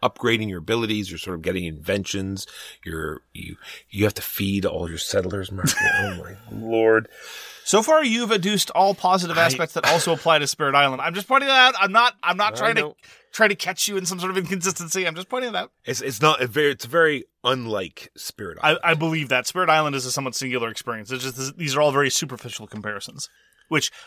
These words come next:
Speaker 2: are really beneath the stature of this august podcast. And so I'd like to apologize to our listeners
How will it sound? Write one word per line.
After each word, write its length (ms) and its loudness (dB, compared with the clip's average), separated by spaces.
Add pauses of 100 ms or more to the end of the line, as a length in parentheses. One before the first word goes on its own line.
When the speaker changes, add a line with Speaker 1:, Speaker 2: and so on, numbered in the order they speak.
Speaker 2:
are 160 8
really 200 4
beneath 540 -2 (340)
the 60 -4
stature 480 0
of 80 -12
this 160 -8
august 300 -16
podcast. 500 -16
And 80 -18
so 140 -10
I'd 80 -12
like 100 -14
to 80 -10
apologize 500 2
to 100 -8
our 60 -2
listeners 460 -8